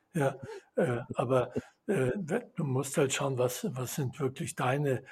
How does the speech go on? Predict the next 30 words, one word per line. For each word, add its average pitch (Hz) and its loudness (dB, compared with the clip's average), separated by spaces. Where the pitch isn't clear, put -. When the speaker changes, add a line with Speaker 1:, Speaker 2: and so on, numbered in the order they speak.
Speaker 1:
eigenen 135 2
Maßstäbe, 120 0
Wertmaßstäbe, 135 0
nach 120 -2
denen 127 -2
du 123 2
lebst 127 -2
und 127 0
musst 120 4
Speaker 2:
Mhm. - -6
Speaker 1:
dich 123 -2
nicht 127 -4
permanent 127 -4
von 151 -2
irgendwelchen 135 2
Influencern, 123 0
äh, 107 2
Speaker 2:
Ja. 123 8
Speaker 1:
machen 123 0
lassen, 123 -4
sondern 123 -2
schauen, 143 0
was 127 -2
i-, 226 -2
ist - -4
dir 151 8
wichtig 131 -2
im 135 0
Leben 135 2
und 151 0